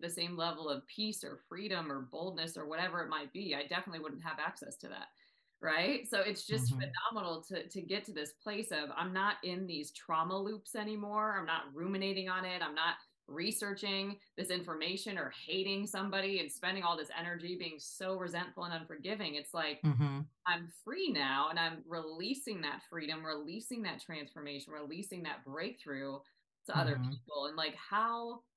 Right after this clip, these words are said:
Speaker 1: radical is that, right? Like, you probably never even thought that that was possible. And in really a small period of time, it's like God accelerated your journey.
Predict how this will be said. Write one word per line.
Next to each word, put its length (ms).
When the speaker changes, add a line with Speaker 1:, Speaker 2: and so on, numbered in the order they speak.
Speaker 1:
radical 800
is 220
that, 320
right? 260
Like, 160
you 160
probably 320
never 240
even 300
thought 360
that 140
that 160
was 140
possible. 520
And 160
in 240
really 300
a 40
small 300
period 400
of 80
time, 320
it's 140
like 160
God 180
accelerated 760
your 140
journey. 460